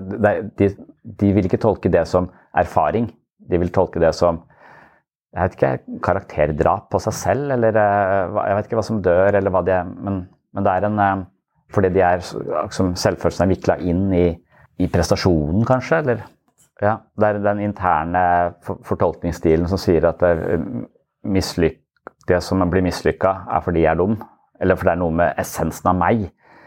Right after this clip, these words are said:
og ikke noe med mengden timer jeg har lagt inn i dette, eller, eh,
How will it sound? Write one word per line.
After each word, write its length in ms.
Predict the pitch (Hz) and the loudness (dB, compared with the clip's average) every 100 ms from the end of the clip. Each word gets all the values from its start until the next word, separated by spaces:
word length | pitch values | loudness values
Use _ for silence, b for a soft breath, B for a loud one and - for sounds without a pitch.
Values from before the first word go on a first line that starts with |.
| b b | b b
og 160 | - 95 | -2 0
ikke 160 | - | 0
noe 220 | 120 90 85 | 0 2 2
med 460 | 85 85 85 87 95 90 92 | 2 2 0 -2 -4 -4 -2
mengden 340 | 82 82 87 | -2 -4 -6
timer 320 | - 85 71 | -2 0 2
jeg 60 | 76 | 0
har 80 | 90 | 0
lagt 260 | - - | -2 -4
inn 80 | 78 | -2
i 80 | 78 | 0
dette, 380 | 80 - 98 92 85 | -2 0 2 2 2
eller, 300 | 80 85 82 | 2 2 4
eh, 580 | 82 82 80 80 80 69 | 4 4 2 0 -2 -6